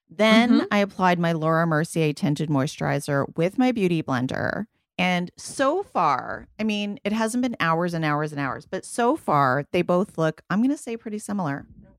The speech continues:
Speaker 1: But one thing I will say is that the Milk Makeup Primer side pilled on me. It actually did pill.
Speaker 2: Yeah, for sure. But I
Speaker 1: And
Speaker 2: think you have to remember you're wearing a tinted moisturizer.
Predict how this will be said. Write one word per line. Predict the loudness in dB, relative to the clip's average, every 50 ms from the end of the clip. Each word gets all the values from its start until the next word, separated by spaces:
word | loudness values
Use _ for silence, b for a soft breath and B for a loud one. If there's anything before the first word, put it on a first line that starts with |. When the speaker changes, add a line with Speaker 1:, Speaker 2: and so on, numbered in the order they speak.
| _
Speaker 1:
But | 4 6 6 6 6 2 -6 -14 -14 -14 _
one | -2 2 4 6 6 6 4
thing | 4 4 4 4
I | 4 2
will | 2 2 2 2 2 0
say | -2 0 0 0 0 0 0 -2 -2 -4 -2 -4
is | -4 -2
that | 0 -2 -2 -2 _ _ _ _ _ _ _ _ _ _ _ -2
the | 2 2
Milk | 4 4 4 4 4 2 0 -4 -10 -4
Makeup | -2 0 0 -2 0 0 -2 -2 -2 -4 _ _ _ _ _ _ _ -6
Primer | -4 -2 0 0 0 -2 -2 -4
side | -6 -6 -4 -2 -2 -2 -4 -6 -10 _ _
pilled | _ -4 -4 -4 -4 -4 -8 -10 -12 -20 -20 _ _ -8
on | -8 -6 -6
me. | -6 -8 -10 -12 -14 _ _ _ _ _ _ _ _ _ _ _ -6 -2
It | -2
actually | 0 0 -2 -4 -4 -4 -4
did | -4 -2 -4 -4 -4 -6
pill. | -8 -6 -4 0
Speaker 2:
Yeah, | 2 4 4 4 4 4 2 2 -2 _ _ _ -4 -2
for | 0 0
sure. | 2 2 2 2
But | 2 2 4 4 4 6 6
I | 4
Speaker 1:
And | 4 4
Speaker 2:
think | 0 0 2
you | 2
have | 2 2 2 2
to | 2 2
remember | 4 4 6 4 4 4 4 2
you're | 4 4 2 0
wearing | 2 0 0 0 0 -2
a | -2
tinted | -4 -4 -4 -4 -4 -4 -4 -8 -8
moisturizer. | -6 -10 -8 -8 -10 -10 -8 -8 -6 -6 -6 -6 -6 -8 -8 -8 -8 -12